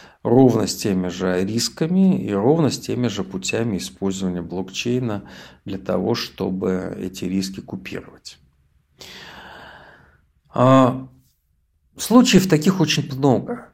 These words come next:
Я, естественно, не, э, хочу до вас донести мысль, что мы наконец придумали технологию, которая, э, сделает всех людей правильными и решит,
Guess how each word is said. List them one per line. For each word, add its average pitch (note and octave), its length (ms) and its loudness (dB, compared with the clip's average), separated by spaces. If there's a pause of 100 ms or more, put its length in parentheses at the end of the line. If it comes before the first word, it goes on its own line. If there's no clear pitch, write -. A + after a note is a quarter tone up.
Я, D#3+ 380 4
естественно, C3 800 0
не, C3 540 2
э, A2+ 1400 0
хочу - 380 0
до A2+ 100 4
вас A2+ 200 2
донести A2+ 480 -2
мысль, D3+ 420 2
что - 240 -8
мы A2 140 0
наконец A2+ 480 0
придумали G#2 500 -4
технологию, A2+ 840 -2
которая, F#2+ 960 -2
э, F#2+ 1400 -10
сделает G2+ 440 0
всех - 300 -8
людей G2+ 260 -4
правильными A#2+ 760 2
и F#2+ 40 2
решит, - 460 -4